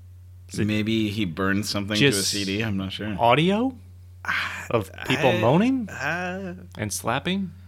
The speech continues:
Speaker 2: I, we are, again, left to guess.
Speaker 1: We are. Clearly, I didn't do enough research.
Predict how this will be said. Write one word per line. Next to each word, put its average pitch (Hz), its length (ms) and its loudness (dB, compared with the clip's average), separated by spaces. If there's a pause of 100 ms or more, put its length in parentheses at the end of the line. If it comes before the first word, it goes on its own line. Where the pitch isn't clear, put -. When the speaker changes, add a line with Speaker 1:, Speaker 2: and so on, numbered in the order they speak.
(220)
Speaker 2:
I, 117 380 -2 (840)
we 113 220 4
are, 120 200 8 (100)
again, 135 500 4
left 143 280 0
to 156 80 -2
guess. 143 520 -4
Speaker 1:
We 131 160 -2
are. 117 300 0 (720)
Clearly, 196 380 2
I 113 40 4
didn't 117 280 0
do 110 160 2
enough 110 260 -2
research. - 480 -10